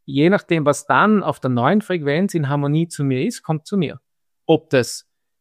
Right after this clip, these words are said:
Zufälle sind oder Personen, Events, whatever. Und das kann man in, in, im Unternehmen, in der Wirtschaft wunder-, wunderbar anwenden, im Vertrieb großartig, überall, wenn man zuerst bei sich startet und dann das langsam so,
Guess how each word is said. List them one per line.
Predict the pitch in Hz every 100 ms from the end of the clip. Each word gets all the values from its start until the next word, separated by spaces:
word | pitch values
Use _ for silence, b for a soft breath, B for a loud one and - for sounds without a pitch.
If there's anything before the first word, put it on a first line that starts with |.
| _ _ _ _ _
Zufälle | - 208 208 202 180 180
sind | - 175 180 170 -
oder | 127 120
Personen, | - - 190 185 175 156
Events, | 139 143 165 160
whatever. | 151 143 - - _ _ _
Und | - 131
das | 151 -
kann | 147 160
man | 165 165 B B _
in, | - 175 143
in, | 165 139 127
im | - 139
Unternehmen, | 139 131 123 160 185
in | 151
der | 139
Wirtschaft | 143 160 131 - 127
wunder-, | 170 214 185 147
wunderbar | 156 165 156 139 135
anwenden, | 139 131 123 131 156
im | 139
Vertrieb | - 147 131 175 175
großartig, | - 160 151 131 135 156
überall, | 147 180 151 123 156 202 b b -
wenn | 139
man | 143 151 160 _ _ _ _
zuerst | 147 143
bei | 151
sich | 135 160 -
startet | - 127 156 190
und | 170 135
dann | 147 156
das | 147
langsam | 135 139 143 - 160
so, | 135 147 147 147